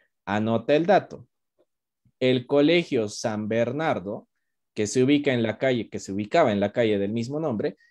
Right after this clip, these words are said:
y el colegio San Francisco de Borja, que actualmente sigue existiendo. ¿Dónde está esto? En la plazoleta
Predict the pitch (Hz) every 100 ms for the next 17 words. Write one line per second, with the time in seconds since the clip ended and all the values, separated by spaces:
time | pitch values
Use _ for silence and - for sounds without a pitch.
0 | _ 156 170 170 196 208 226 240 220 -
1 | 156 143 131 147 151 147 220 208 - 208
2 | 196 185 170 147 202 - 123 117 - 135
3 | 139 131 123 117 117 139 143 185 196 -
4 | 101 - 104 101 104 92 101 143 175 165
5 | 147 165 160 170 - 262 269 _ _ _
6 | 117 120 113 107 - 151 175 180 196 175
7 | 147 143 180